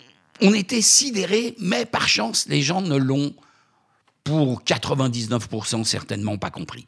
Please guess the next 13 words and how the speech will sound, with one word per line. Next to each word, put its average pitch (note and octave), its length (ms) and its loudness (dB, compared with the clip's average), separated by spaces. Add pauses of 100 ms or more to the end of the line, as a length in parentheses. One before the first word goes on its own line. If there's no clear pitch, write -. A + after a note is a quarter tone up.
(540)
Et G#2+ 80 4
donc, D3 420 6
je G#2+ 220 2
fais C3+ 240 0
malheureusement A2+ 600 0
cette - 240 -2
annonce A#2 560 -2 (380)
quand A2+ 140 0
on A2+ 160 4
a A2 100 4
trouvé A2+ 640 0 (400)
comment A2 300 2
faire A2+ 400 2